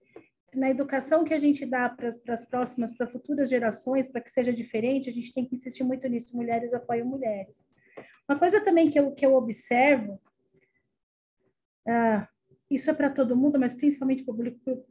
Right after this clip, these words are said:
público feminino, e eu fiz uma outra campanha de Dia das Mulheres em que eu,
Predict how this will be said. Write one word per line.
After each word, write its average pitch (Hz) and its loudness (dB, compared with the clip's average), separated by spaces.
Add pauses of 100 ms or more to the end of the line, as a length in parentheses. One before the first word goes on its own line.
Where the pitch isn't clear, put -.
público 240 -2
feminino, 226 0
e 247 -6
eu 233 -2
fiz 262 -4
uma 254 0
outra 320 -2
campanha 262 -2
de 233 -6
Dia 233 -2
das 233 -2
Mulheres 240 -2
em 254 -2
que 254 -2
eu, 247 -2